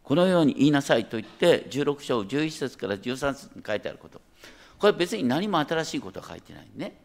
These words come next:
言ってることは、主を礼拝したら、主はあなた、民を守る。しかし、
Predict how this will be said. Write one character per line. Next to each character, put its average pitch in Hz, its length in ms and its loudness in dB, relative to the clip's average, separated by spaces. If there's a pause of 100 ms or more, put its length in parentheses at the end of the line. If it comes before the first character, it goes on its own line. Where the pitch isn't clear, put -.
(400)
言 - 100 -16
っ - 20 -20
て - 80 -10
る 123 80 -8
こ 101 100 -12
と 120 100 -8
は、 127 220 -2 (600)
主 - 320 -4
を 233 520 4
礼 208 320 4
拝 220 340 -2
し 196 80 -12
た 226 160 -4
ら、 226 280 2 (200)
主 - 200 -2
は 147 160 8
あ 131 60 2
な 156 120 -2
た、 156 180 -2 (560)
民 175 140 0
を 120 60 2
守 123 360 -2
る。 - 60 -16
し - 120 -14
か 226 140 2
し、 196 200 -6